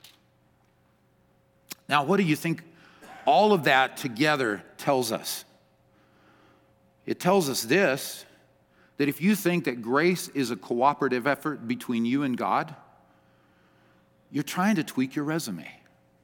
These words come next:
Because every single person in this room has a few things that he or she is ashamed of, and if you're not, some things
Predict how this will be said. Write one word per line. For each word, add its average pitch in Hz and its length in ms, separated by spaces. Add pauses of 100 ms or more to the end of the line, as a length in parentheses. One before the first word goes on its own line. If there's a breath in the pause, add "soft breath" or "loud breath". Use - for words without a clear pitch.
(1000 soft breath)
Because 160 300
every 185 320
single 185 320
person 160 420
in 147 80
this 139 200
room 139 220
has 135 280
a 117 60
few 170 420 (320 loud breath)
things 151 500
that 123 140
he 156 340
or 120 340
she 135 340
is 113 260
ashamed 151 480
of, 107 260 (220 loud breath)
and 139 100
if 123 140
you're 127 100
not, 143 420
some 120 220
things 120 440